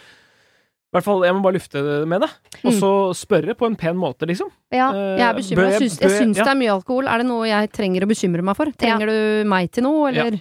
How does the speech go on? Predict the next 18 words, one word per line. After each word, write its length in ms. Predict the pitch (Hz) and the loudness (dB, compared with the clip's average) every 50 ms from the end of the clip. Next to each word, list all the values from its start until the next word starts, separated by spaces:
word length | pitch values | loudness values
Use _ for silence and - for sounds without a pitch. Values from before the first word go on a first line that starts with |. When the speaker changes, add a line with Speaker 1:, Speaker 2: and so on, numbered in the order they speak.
| - - | -6 -2
Speaker 2:
Ja. 160 | - 190 170 - _ _ _ - | -2 -2 -2 -2 _ _ _ -2
Speaker 3:
Ta 260 | - 254 254 269 285 | 2 4 4 4 4
en 120 | 302 294 | 2 0
evaluering 580 | - 277 277 277 285 277 254 226 220 233 247 254 | -2 -2 -2 -2 0 2 2 2 2 0 0 0
av 160 | 247 247 233 | 0 0 0
informasjonen, 760 | 226 240 - - 262 262 - - 240 214 208 247 320 415 427 | -2 -4 -6 -6 -8 -6 -4 -2 -2 -2 0 0 0 0 0
og 60 | 359 | 0
hvis 120 | 277 254 - | 0 -2 -4
du 80 | 277 | -4
føler 140 | - 262 240 | -2 0 0
at 60 | 240 | 0
den 160 | 226 220 208 202 | 0 -2 -2 -4
er 80 | 214 | -4
tilstrekkelig 640 | - - 226 - - - 202 - - - 226 240 240 | -6 -8 -12 -10 -8 -10 -10 -10 -8 -4 -4 -4 -4
til 140 | - 226 202 | -4 -6 -6
at 100 | 202 214 | -6 -6
du 60 | - | -8
kan 440 | 214 - 233 208 214 214 214 214 202 | -6 -4 -2 -2 -2 -2 -4 -6 -8